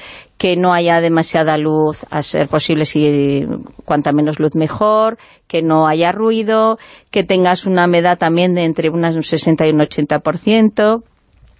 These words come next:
que intentes acostarte y levantarte en un horario más o menos similar, eh, si tienes costumbre de echarte la siesta, pues que no sea máximo de cuarenta y cinco minutos,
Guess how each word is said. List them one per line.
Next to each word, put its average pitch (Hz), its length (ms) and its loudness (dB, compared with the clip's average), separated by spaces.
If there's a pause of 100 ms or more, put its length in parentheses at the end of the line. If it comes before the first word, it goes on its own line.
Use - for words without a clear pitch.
(260)
que 240 120 2
intentes 220 880 0
acostarte 185 680 -4
y 175 40 -6
levantarte 160 1080 -2
en 160 80 -2
un 156 100 0
horario 156 480 0
más 151 240 -2
o 151 40 0
menos 151 600 0
similar, 196 840 0 (600)
eh, 185 640 4
si 170 480 0
tienes 175 240 0
costumbre 160 280 -2
de - 40 2
echarte 151 320 -4
la 143 140 -2
siesta, 151 600 -2
pues 147 160 -6
que 156 140 -4
no 151 140 2
sea 143 640 0
máximo 156 340 -2
de 156 140 2
cuarenta 151 280 0
y 147 60 2
cinco 151 800 2
minutos, 240 960 2